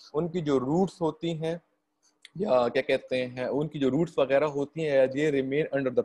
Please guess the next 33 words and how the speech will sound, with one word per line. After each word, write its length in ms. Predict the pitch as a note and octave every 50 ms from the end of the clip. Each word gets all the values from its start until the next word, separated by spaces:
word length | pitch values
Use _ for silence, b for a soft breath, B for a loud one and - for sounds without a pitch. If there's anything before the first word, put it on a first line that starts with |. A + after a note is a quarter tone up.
| - A#2
protection 400 | A2 _ D3 C#3 - - D3+ B2+ B2
of 80 | A2+ A#2
their 140 | B2 B2+ B2+ _ _ _ _ _ _ _ _ _ _ - _ _ _ -
mother 300 | C#3+ C3+ C3+ C3+ C#3+ C3+
country। 440 | C3 - A#2 G#2+ G2+ - - F#2 F#2 - _ _ _ _ _ _ _
मतलब 220 | A#2+ B2 - - - D3+
उनका 260 | D#3+ F3 F3+ - F3
वो 100 | D#3+ D#3
अपनी 300 | - - - - D#3+ D#3+
mother 360 | D3+ C#3 C#3 D3 D3+ F3+ F3+
country 360 | F3+ - F3+ E3+ E3 E3 E3+
के 140 | D#3+ - D#3
साथ 220 | C#3+ - C#3+ D#3+
direct 540 | E3 C#3 A#2+ A2+ A2 A2 A#2+ C3+ C3 - -
link 200 | A2 G2+ F#2+ E2
होता 240 | - G2 - _ -
है। 60 | G2+ - - _ - - _ _ _ _ _
Settle 360 | _ - C#3+ C#3+ - F#3 F#3
वो 120 | F3 E3+
होते 260 | D#3 D#3 D#3 D#3 - F3+
हैं 180 | F3+ E3+ C#3
दूसरी 320 | C3 C#3 C#3 - - F3 E3
country 320 | - B2 A2 A2 A2+ G#2+
में, 100 | G#2+ G#2+
लेकिन 220 | G#2+ A2+ - B2+
उनका 180 | C#3+ C#3 - C#3+
जो 100 | B2+ A2+
डायरेक्ट 460 | G#2+ G#2+ G#2+ G#2+ A2 C3+ D3+ D3 -
link 280 | C#3+ C3 C#3+ E3 E3 E3 -
होता 240 | C3+ C3+ - - F3+
है 120 | F3 D#3+
ना, 140 | E3 F#3 G3 - _ b b b b _ A2+
वो 400 | B2+ C#3+ D#3 E3+ F3 E3+ -